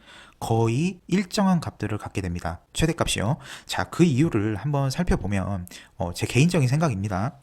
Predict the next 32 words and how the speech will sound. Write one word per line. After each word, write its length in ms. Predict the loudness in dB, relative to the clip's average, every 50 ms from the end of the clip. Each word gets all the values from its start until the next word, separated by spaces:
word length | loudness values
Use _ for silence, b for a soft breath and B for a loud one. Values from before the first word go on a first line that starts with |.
| _ -12
자, 120 | -8 -6 -2 2
에이씨 480 | 4 4 4 4 2 2 2 0 0 2
성분의 420 | 4 4 4 4 4 2 2 2
크기가 640 | 0 -2 -2 0 0 0 2 2 2 2 2 0 -4 -10 _ _ -8
감소하고요. 880 | -6 -4 -2 -2 -2 0 0 0 0 2 2 2 2 2 0 0 -2 B B B B B
자, 160 | B -6 -6
디씨 460 | -4 -2 0 0 2 2 0 0 0 2
성분은 400 | 2 2 2 2 2 2 2 0
마이너스 580 | 0 -2 0 0 2 2 2 2 0 -2 -2
방향으로 560 | 0 0 0 2 2 0 0 0 -2 -4 -4
커지게 300 | -4 -4 -4 -2 -4 -4
되죠. 340 | -4 -6 -6 -6 -6 -8 -8 -12 B B B B B B
자, 180 | -4 -4 -2 0
이 240 | 2 2 2 2 2
이유 400 | 0 0 0 2 2 2 2 2
때문에 600 | 2 4 4 6 6 4 2 0 0 -2 -4 -6 B B B B B -4
에이씨 460 | -2 0 0 0 0 0 0 0 -2
크기 340 | -2 -4 -4 0 0 0 0
전류의 640 | 0 -2 -4 -2 -2 -2 -2 0 0 -2 -2 -4 -10 -20 _ _ _ -8
제한을 480 | -6 -4 -2 -2 0 2 2 2 2
받는 340 | 2 0 0 0 0 0 0
것 140 | -2 -4 -4
같습니다. 540 | -4 -4 -4 -2 -2 -4 -4 -4 -6 -6 -4
제 140 | -2 0 0
개인적인 420 | 4 4 4 4 4 2 0 0
생각입니다. 760 | 0 0 2 2 2 0 0 0 0 0 0 0 0 0 -2 -4 B B B B B B B B
그래서 440 | B 2 2 2 2 2 0 0 0 2
논문에서 400 | 4 6 6 6 6 6 4 2
뭐라고 500 | 2 2 2 4 4 4 4 4 2 2 2
표시가 260 | 2 2 4 2 2
되어 220 | 2 4 4 2
있냐면, 560 | 2 2 0 0 0 0 0 0 -2 -2 -4